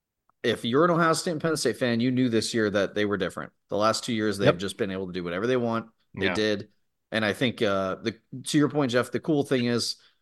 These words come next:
Speaker 1: like, good for that style of football, good for the Big Ten. And, uh, <laughs> I think, like
Speaker 2: And
Speaker 1: we all said, we're, we're ready for the twelve team.
Speaker 3: Yeah.
Speaker 2: And to that point, too, like,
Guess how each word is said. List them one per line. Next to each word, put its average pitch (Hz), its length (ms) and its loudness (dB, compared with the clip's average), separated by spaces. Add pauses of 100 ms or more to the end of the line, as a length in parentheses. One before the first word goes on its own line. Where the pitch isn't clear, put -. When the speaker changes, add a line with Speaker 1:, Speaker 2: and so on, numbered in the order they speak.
(200)
Speaker 1:
like, 131 200 2
good 190 160 6
for 190 100 2
that 170 180 6
style 147 240 4
of 127 80 0
football, 127 320 0
good 120 160 -4
for - 80 -12
the 127 80 -4
Big 110 220 -2
Ten. 101 400 -2 (420)
And, 98 380 -4
uh, 95 340 0 (260)
<laughs> 180 120 -2 (460)
I 120 100 2
think, 123 380 -2
like 113 140 -2
Speaker 2:
And 117 80 6
Speaker 1:
we 120 80 2
all 107 120 2
said, 113 380 0 (200)
we're, 107 240 -6
we're 107 140 -4
ready 113 260 0
for 113 120 -8
the 104 80 -2
twelve 92 300 -6
team. - 220 -16 (520)
Speaker 3:
Yeah. 95 160 -2
Speaker 2:
And 165 180 6
to 240 140 12
that 226 220 8
point, 190 260 8
too, 214 240 10
like, 120 360 6